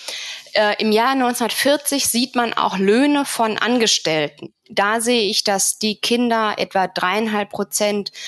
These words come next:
niedrigere Löhne haben. Ähm,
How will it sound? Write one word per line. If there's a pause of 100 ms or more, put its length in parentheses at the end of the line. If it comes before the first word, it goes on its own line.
(200)
niedrigere
Löhne
haben. (380)
Ähm,